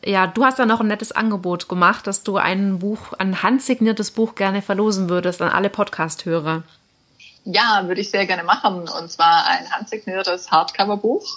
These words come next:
Speaker 2: Ähm, ich schreibe auch gerne dann die Signierwünsche rein. Ähm, wenn, nehme ich mal an, eine deiner Katzen <laughs> den Gewinner ermittelt hat oder die Gewinnerin.
Speaker 1: Ja.
Speaker 2: Ähm, ja, ich denke mal, es wird unter, ähm,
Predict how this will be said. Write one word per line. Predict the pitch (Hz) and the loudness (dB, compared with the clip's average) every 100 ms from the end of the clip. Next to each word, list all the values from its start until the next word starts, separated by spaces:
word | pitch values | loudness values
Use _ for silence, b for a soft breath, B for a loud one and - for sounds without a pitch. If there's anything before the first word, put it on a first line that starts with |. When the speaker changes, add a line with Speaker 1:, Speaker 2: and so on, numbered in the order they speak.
| - - | -16 -8
Speaker 2:
Ähm, | 160 160 165 165 160 160 - | -6 -6 -10 -14 -14 -18 -4
ich | - | -2
schreibe | - 165 165 | 2 0 0
auch | - | -2
gerne | 165 160 165 165 - _ _ | -2 0 -4 -6 -10 _ _
dann | 170 165 | -2 -2
die | |
Signierwünsche | 165 175 165 160 190 202 185 | -6 -6 -4 -4 -2 -4 -2
rein. | 190 202 247 262 165 | -2 -2 -2 -2 -2
Ähm, | 165 160 160 156 156 | -4 -4 -6 -10 -8
wenn, | 160 | -8
nehme | 165 165 | -8 -10
ich | - | -8
mal | 160 | -6
an, | - 160 | -8 -8
eine | - 170 165 160 _ _ _ _ | -8 -8 -10 -14 _ _ _ _
deiner | - 170 165 | -8 -4 -4
Katzen | - - - 196 | -4 -8 -4 0
<laughs> | 196 262 - 226 240 233 - - 330 - - | 2 2 4 4 4 0 0 -2 0 0 2
den | 233 285 | 4 4
Gewinner | 196 185 220 | 4 4 4
ermittelt | 240 180 202 214 302 - | 4 4 -2 -2 0 0
hat | 240 - | 0 -2
oder | 170 175 | -8 -8
die | 190 | -6
Gewinnerin. | 180 175 185 175 180 208 262 - | -6 -6 -6 -6 -6 -8 -14 -14
Speaker 1:
Ja. | 240 220 214 _ _ - 180 | -8 -8 -8 _ _ -4 -4
Speaker 2:
Ähm, | 180 175 175 175 175 185 _ - _ _ - | -4 -6 -10 -12 -14 -18 _ -10 _ _ -2
ja, | 208 175 | 2 2
ich | 175 | 0
denke | 233 202 | -6 -2
mal, | 196 | -2
es | 202 | -2
wird | 196 196 | -6 -4
unter, | 196 185 185 180 180 175 - - 180 | -2 2 4 4 2 -2 -8 -4 -2
ähm, | 180 180 180 | -4 -8 -12